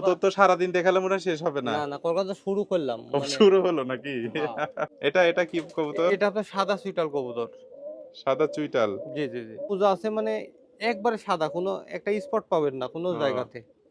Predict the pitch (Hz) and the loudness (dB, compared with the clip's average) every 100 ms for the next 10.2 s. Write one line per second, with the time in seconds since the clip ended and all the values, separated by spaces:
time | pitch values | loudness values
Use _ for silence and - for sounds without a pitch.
0 | - 151 180 165 160 175 175 170 151 156 | -4 2 6 6 6 4 2 2 0 0
1 | 160 147 135 143 165 160 156 175 170 156 | -2 -4 -6 -6 -2 -2 -2 -2 0 2
2 | 156 139 135 226 262 - 208 170 151 147 | 2 0 0 0 -2 2 2 2 2 0
3 | 151 180 185 190 185 175 147 147 170 160 | 0 -4 -6 -4 -4 -8 -12 -8 -6 -6
4 | 123 113 110 110 117 120 135 117 110 131 | -8 -10 -14 -14 -10 -2 0 0 -4 -2
5 | 170 180 190 175 180 139 147 139 135 135 | 4 6 6 4 4 4 0 -2 -6 -4
6 | 131 143 170 190 196 190 208 202 196 170 | -2 2 2 2 -2 -4 -4 -4 -6 -6
7 | 160 196 196 185 170 170 165 160 147 147 | -4 -4 -4 -6 -2 -2 -2 -4 -6 -10
8 | 135 - 127 131 139 131 151 - 165 160 | -10 -10 -6 -4 0 4 4 4 -6 -6
9 | 165 170 180 190 156 147 147 127 127 110 | -6 -4 -4 -4 -2 -2 -2 -4 -2 -2
10 | 107 | -4